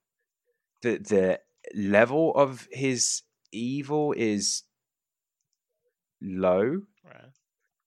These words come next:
Speaker 1: Like, if there's a scale of evil, you don't know if it, it, there's something here, and it just smells off as you study him.
Speaker 2: Does the boy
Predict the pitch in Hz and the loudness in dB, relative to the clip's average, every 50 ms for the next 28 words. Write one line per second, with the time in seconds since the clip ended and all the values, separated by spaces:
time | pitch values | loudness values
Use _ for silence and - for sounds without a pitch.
0 | _ _ _ _ _ _ _ _ - 110 107 - 101 - - 117 101 - 101 - | _ _ _ _ _ _ _ _ -4 -4 -2 -2 -6 -4 -2 -2 -2 0 -2 -4
1 | - - - - - - 123 113 113 117 113 104 95 90 85 85 82 82 78 - | -4 -4 -4 -4 -2 2 4 6 6 8 6 6 4 2 0 -2 -4 -6 -6 -10
2 | 76 76 80 85 85 101 101 92 71 95 95 92 - - - - - - - - | -12 -14 -14 -10 -2 -2 -2 0 0 -2 -4 -4 -4 -6 -14 -18 -18 -18 -18 -18
3 | - - - - _ _ _ _ _ _ _ _ - 110 - 123 117 - - - | -20 -20 -20 -20 _ _ _ _ _ _ _ _ -16 -6 -4 -4 -2 -2 4 4
4 | 147 127 113 - - 104 90 87 82 90 85 80 73 73 73 _ - 98 95 92 | 4 4 4 -2 -4 -6 -6 -4 -4 -4 -4 -4 -4 -8 -12 _ -8 -6 -6 -6
5 | 92 - - 76 - - 113 - - - _ - - - - 113 101 95 92 90 | -6 -8 -8 -10 -8 -8 -8 -8 -8 -10 _ -8 -8 -4 -2 0 2 2 0 -2
6 | - - 98 92 82 - - - - - - - _ _ _ _ _ _ _ _ | -4 -4 -2 -2 -2 -2 -6 -14 -20 -20 -20 -20 _ _ _ _ _ _ _ _
7 | _ _ _ _ _ _ _ _ _ _ _ _ _ _ _ _ _ _ _ _ | _ _ _ _ _ _ _ _ _ _ _ _ _ _ _ _ _ _ _ _
8 | _ _ _ _ _ - 92 87 98 92 - - 101 90 85 82 78 73 65 71 | _ _ _ _ _ -16 -12 -10 -8 -8 -4 -2 -2 -2 -2 -4 -8 -10 -14 -20
9 | - _ _ _ _ _ _ _ _ _ _ _ _ _ _ _ _ _ _ - | -20 _ _ _ _ _ _ _ _ _ _ _ _ _ _ _ _ _ _ -8
10 | 123 123 120 - 123 117 117 117 120 123 127 123 123 123 120 123 | -8 -8 -8 -10 -12 -12 -8 -6 -2 -2 0 0 -2 -2 -6 -8